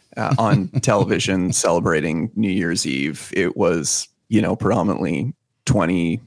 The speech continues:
probably early thirty somethings. So yeah, I'm sure there's probably a certain element of that, that as you get older, um, the idea of a new year being this sort of,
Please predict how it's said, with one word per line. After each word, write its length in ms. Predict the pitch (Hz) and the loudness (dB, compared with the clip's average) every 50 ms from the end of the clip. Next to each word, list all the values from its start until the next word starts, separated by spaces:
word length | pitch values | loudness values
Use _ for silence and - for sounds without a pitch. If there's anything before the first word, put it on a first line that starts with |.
| _ - | _ -2
probably 400 | - 92 - 95 98 98 98 - | 0 0 2 2 0 0 0 0
early 300 | - 95 90 87 73 76 | 0 0 0 0 0 -2
thirty 340 | - - 95 85 76 71 | -2 0 0 0 0 0
somethings. 560 | - - - 87 80 73 - - - - - - | -2 -2 -2 -2 -2 -2 -2 -2 -2 -2 -2 0
So 120 | - 196 | 0 2
yeah, 200 | 269 320 240 147 | 2 4 4 4
I'm 140 | 143 180 175 | 4 4 2
sure 160 | 170 - 214 | 2 4 4
there's 160 | 175 147 135 | 4 4 4
probably 440 | - - 120 110 113 117 113 101 107 | 2 2 2 4 4 4 2 2 2
a 40 | 107 | 2
certain 280 | - - 123 113 - | 2 2 2 2 2
element 360 | - 95 123 120 107 90 80 82 | 2 2 2 2 2 2 0 -2
of 100 | - - | -2 -2
that, 300 | - - 110 156 - - | -2 -2 -2 -2 -2 -2
that 140 | 98 - | -2 0
as 140 | 98 101 107 | 0 0 -2
you 80 | 95 95 | -2 -4
get 160 | - 104 95 | -2 0 2
older, 540 | 98 107 113 117 104 101 98 98 95 - - _ - - - _ _ _ _ _ - - | 2 2 2 2 2 0 0 0 0 -2 -4 _ -20 -20 -20 _ _ _ _ _ -6 -2
um, 440 | 113 101 101 101 98 98 95 76 - | 0 0 2 2 0 0 -2 -4 -4
the 160 | - 104 104 | -2 0 0
idea 500 | 104 104 92 82 101 104 104 104 101 104 | 2 0 0 -2 -2 0 2 4 4 2
of 100 | 87 - | 2 0
a 40 | 104 | 2
new 220 | 101 104 104 104 113 | 2 2 4 2 2
year 500 | 107 101 107 101 101 104 101 - - 110 | 2 2 2 2 2 4 2 2 0 0
being 640 | - - 98 92 92 92 90 95 90 90 120 - - _ _ - | -2 -2 -2 0 0 0 0 0 -2 -2 -4 -6 -10 _ _ -10
this 200 | 123 - - - | -6 -4 -2 -2
sort 320 | - - 104 104 98 87 | -2 0 0 0 0 0
of, 400 | 80 85 82 107 - - - - | -2 -4 -4 -6 -8 -12 -14 -14